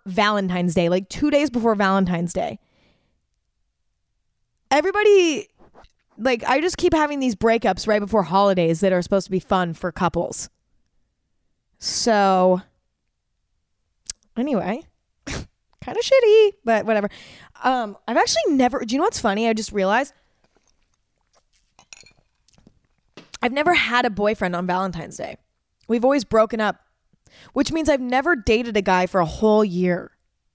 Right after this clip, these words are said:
I've never had a one-year anniversary with a guy. We always are broken up around Valentine's Day. So,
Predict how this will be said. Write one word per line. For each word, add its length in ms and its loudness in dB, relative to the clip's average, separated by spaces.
I've 160 2
never 200 2
had 120 4
a 60 6
one-year 440 2
anniversary 520 0
with 120 0
a 60 -2
guy. 320 -4
We 180 2
always 300 2
are 80 4
broken 380 2
up 380 -2
around 340 0
Valentine's 560 -4
Day. 300 -10
So, 380 -4